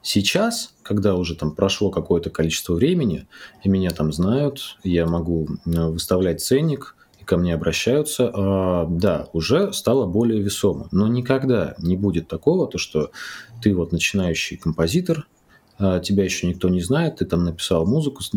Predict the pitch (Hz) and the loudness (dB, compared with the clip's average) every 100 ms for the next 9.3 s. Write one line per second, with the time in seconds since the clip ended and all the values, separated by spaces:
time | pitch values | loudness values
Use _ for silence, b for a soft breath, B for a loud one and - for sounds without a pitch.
0 | 95 - 107 104 92 90 107 - 160 - | -6 0 0 2 0 0 0 0 0 -2
1 | - 90 95 92 101 - 95 87 - 98 | -2 0 2 2 0 0 0 0 -2 -2
2 | 90 85 - 85 202 - - - - - | 0 -2 -2 -2 0 -2 -6 -12 -6 0
3 | 175 - - - - - - - 101 117 | 0 0 -6 -8 -8 -10 -12 -2 2 2
4 | 104 92 - - 104 123 117 95 73 - | 0 -4 -8 -4 0 2 2 0 -2 -8
5 | _ - 98 101 101 107 104 113 110 107 | _ -2 0 2 2 2 2 0 2 0
6 | 117 113 120 - 131 190 131 95 101 - | 2 2 2 2 2 2 2 2 2 2
7 | 120 - 110 110 107 _ - 107 120 113 | -2 0 0 0 -2 _ -2 2 4 2
8 | 110 110 113 107 - - 113 170 208 104 | 0 0 0 0 -4 -2 2 2 2 2
9 | 123 117 107 | 2 2 -2